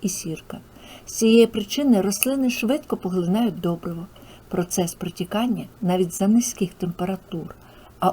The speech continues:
отже і під час заморозків, які можуть зустрічатися навіть у квітні.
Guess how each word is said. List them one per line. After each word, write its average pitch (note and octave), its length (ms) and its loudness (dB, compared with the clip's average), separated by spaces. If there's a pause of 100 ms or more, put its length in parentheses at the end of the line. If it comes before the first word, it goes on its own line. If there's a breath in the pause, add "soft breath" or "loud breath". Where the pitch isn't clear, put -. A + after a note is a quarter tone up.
отже F#3+ 380 2
і F#3+ 80 0
під - 160 -14
час E3+ 300 -4
заморозків, A3 600 -2 (340 loud breath)
які F#3+ 240 0
можуть B3 320 0
зустрічатися G3 800 -6
навіть A3+ 320 -2
у - 120 -12
квітні. F3+ 400 -8